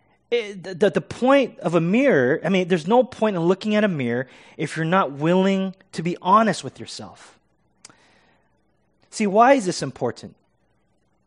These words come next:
David, who wrote this psalm, he's going through a really tough season. It's hard to say for sure what exactly is happening in his life.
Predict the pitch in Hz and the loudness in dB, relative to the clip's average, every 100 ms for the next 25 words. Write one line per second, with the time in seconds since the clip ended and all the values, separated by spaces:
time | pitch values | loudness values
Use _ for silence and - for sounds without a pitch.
0 | _ _ _ _ _ _ _ _ _ _ | _ _ _ _ _ _ _ _ _ _
1 | _ _ 127 123 185 240 165 151 139 165 | _ _ -6 2 4 6 2 2 2 2
2 | 185 185 - 160 131 110 113 - _ _ | 2 -4 -2 -4 -4 -4 -8 -18 _ _
3 | _ _ _ _ _ _ _ 147 131 151 | _ _ _ _ _ _ _ -12 -4 0
4 | 190 196 180 156 151 139 120 - - 117 | 0 0 0 0 -4 -6 -10 -12 -12 -12
5 | 104 95 _ _ _ - 160 202 214 208 | -14 -18 _ _ _ -14 0 2 2 0
6 | - 170 175 208 _ 170 - 175 160 151 | 0 4 4 2 _ -8 -2 0 2 2
7 | 156 127 139 151 175 160 127 156 - 160 | 0 2 2 2 -2 -4 -2 -2 -2 -6
8 | 147 127 117 120 170 - | -6 -8 -4 -4 -4 -10